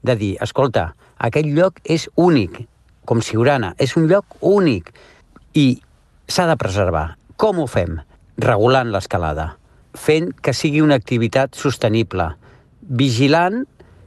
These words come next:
que no hi hagin, eh, actituds que, que desfagin el, el, el, el terreny de, de joc, no? Les pedres, o que, que no hi hagi... La, la, la... Ara ens estem donant compte de que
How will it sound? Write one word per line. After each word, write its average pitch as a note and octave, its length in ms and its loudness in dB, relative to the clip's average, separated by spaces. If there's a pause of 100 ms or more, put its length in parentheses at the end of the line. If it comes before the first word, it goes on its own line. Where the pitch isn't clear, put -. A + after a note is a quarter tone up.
(120)
que C3+ 140 0
no D#3 260 4
hi F3 160 2
hagin, E3+ 400 0 (140)
eh, A#2+ 400 4
actituds C3 760 0
que, G#2 600 2 (260)
que A#2+ 120 0
desfagin A#2 720 0
el, G#2+ 180 2
el, G2 220 -2 (440)
el, G2 320 -6
el F2+ 300 -4
terreny G#2 340 0
de, B2 120 2 (420)
de G#2+ 140 -2
joc, F3 280 0
no? D#3+ 300 0
Les G2 240 -2
pedres, A#2 580 0
o G#2 140 2 (280)
que, G#2 200 -4
que G#2 180 0
no A2 160 2
hi B2 120 4
hagi... C3 320 2 (420)
La, A2 300 -6
la, A2 240 -10
la... A#2+ 240 -4 (880)
Ara E3+ 160 0
ens G3 140 -2
estem D#3 300 0
donant C3 260 2
compte D3+ 380 2
de B2 200 -2
que - 180 -4